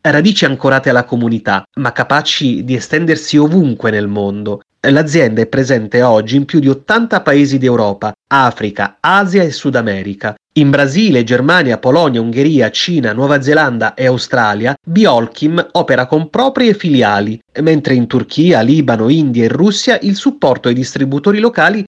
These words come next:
è assicurato da una rete di tecnici residenti sul territorio. E nei rimanenti paesi ci si affida invece a consolidate partnership commerciali e a una rete capillare di distributori e importatori.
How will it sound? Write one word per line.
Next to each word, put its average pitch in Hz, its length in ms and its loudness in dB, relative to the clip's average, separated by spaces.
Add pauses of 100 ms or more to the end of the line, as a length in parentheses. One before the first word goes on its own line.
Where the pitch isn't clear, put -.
(140)
è 143 120 -4
assicurato 156 680 -2
da 123 140 2
una 151 160 2
rete 120 280 2
di 120 180 -2
tecnici 214 600 0
residenti 156 640 2
sul 123 220 -2
territorio. 110 800 -2 (300)
E 175 40 2
nei 185 120 6
rimanenti 240 460 0
paesi 147 640 2
ci - 100 -4
si 180 140 -2
affida 175 340 -2
invece 147 500 0 (200)
a 131 120 -6
consolidate 175 840 0
partnership 151 840 -2
commerciali 139 800 0 (240)
e - 100 -8
a 101 80 -4
una 117 140 2
rete 131 260 2
capillare 135 520 2
di 117 100 0
distributori 131 760 0
e 117 40 2
importatori. 110 880 -2